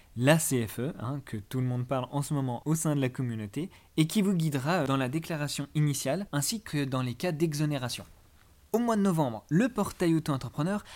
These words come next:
a organisé un webinar dédié à l'activité de coursier à vélo en compagnie des sociétés Hyper et Aria. Et j'ai également, euh, été invité par la société Call Square, que je remercie, à participer à leur, euh,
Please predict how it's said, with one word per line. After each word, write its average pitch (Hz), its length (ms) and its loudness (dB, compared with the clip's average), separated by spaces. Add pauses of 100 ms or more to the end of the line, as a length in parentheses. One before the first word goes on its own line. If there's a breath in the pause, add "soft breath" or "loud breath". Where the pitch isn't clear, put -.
(120)
a 131 120 0
organisé 143 560 0
un 127 200 0
webinar 190 580 0
dédié 139 380 0
à 131 80 0
l'activité 151 680 -4
de 123 120 -4 (140)
coursier 196 400 -2
à 135 40 0
vélo 110 380 -4
en 131 100 2
compagnie 196 420 0
des 139 100 0
sociétés 131 480 -2 (100)
Hyper 160 400 0 (140)
et 214 120 2
Aria. 101 380 -4 (140)
Et 139 120 4
j'ai 120 160 2
également, 196 320 2
euh, 123 220 0
été 139 240 -2
invité 180 320 0
par 147 140 0
la 127 80 0
société 147 400 -4
Call 233 200 -2
Square, 196 380 -2
que 151 140 -2
je 135 80 0
remercie, 139 540 -2 (340 loud breath)
à 131 100 0
participer 160 640 -2
à 160 100 4
leur, 117 220 -2
euh, 107 100 -6